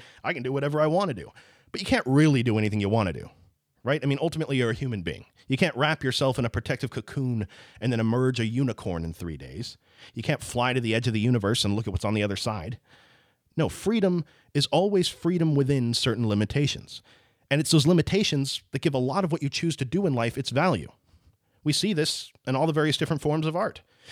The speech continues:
You know, when someone writes a really good haiku, we see it as good,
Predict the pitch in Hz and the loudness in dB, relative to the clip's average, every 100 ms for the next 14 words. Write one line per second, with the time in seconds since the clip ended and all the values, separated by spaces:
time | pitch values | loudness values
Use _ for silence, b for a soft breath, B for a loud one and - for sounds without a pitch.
0 | 98 - 170 165 226 196 190 160 143 165 | -8 2 2 2 2 2 2 2 2 2
1 | 139 135 - 120 - 117 - - _ _ | 2 0 -2 -4 -4 -6 -6 -12 _ _
2 | _ _ _ _ 180 196 - 233 233 165 | _ _ _ _ 0 0 0 0 0 2
3 | 147 120 180 160 117 | 0 2 2 2 0